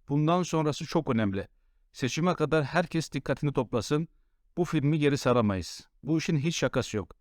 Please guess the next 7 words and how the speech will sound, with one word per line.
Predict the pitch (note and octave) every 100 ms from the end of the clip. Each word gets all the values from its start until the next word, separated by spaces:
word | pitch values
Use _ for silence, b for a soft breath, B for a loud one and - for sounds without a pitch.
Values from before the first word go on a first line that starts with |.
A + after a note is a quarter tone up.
| _ _ _ _
Hepimizin | D#3+ F3 D#3+ D3+ B2
hayatları, | C3 C3 A#2+ B2
çocuklarımızın, | C3 - C3 - D3 D3 C3+ D#3+ E3
torunlarımızın | - C#3+ C#3+ C#3 C#3+ C#3 F3
hayatları | C#3+ C3+ - C3+
söz | - A2+ -
konusu. | G#2+ G2 G#2